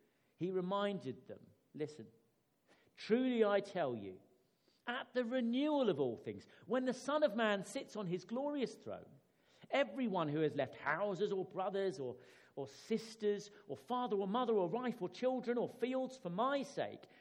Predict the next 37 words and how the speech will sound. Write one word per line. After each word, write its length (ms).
will 160
receive 360
a 60
hundred 560
times 380
as 100
much 400
and 220
will 120
inherit 420
eternal 560
life." 320
No 200
one 200
enters 360
God's 300
kingdom 400
on 80
the 40
basis 460
of 80
what 220
they've 200
achieved, 680
and 200
no 120
one 220
is 140
more 240
worthy 500
on 80
account 400
of 80
how 140
hard 300
they've 260
worked. 520